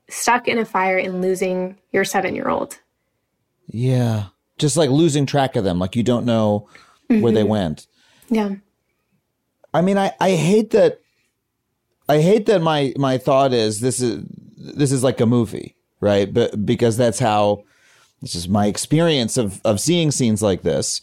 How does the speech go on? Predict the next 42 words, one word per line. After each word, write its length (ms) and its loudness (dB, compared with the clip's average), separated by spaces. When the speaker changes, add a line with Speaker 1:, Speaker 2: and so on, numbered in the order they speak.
Speaker 1:
Mm-hmm. 120 -2
Speaker 2:
uh, 380 2
is, 460 -2
'cause 120 2
it's 160 2
not 220 0
like 200 2
a 60 4
mo-, 180 2
it's 180 0
not 160 2
like 160 0
a 60 2
movie. 280 2
It's 120 0
like 160 0
real 160 4
life. 260 2
This 200 0
really 180 2
happened 320 0
to 80 -6
people. 440 -4
Um, 380 2
Speaker 1:
Yeah. 100 0
Speaker 2:
it, 60 0
like, 180 0
somehow 300 0
seems 220 -2
to 80 0
flatten 340 0
experience 460 -4
when 80 2
you 60 0
say 180 0
it's 120 -4
like 140 0
a 60 0
movie. 280 2
But 180 2
also, 680 2
these, 680 0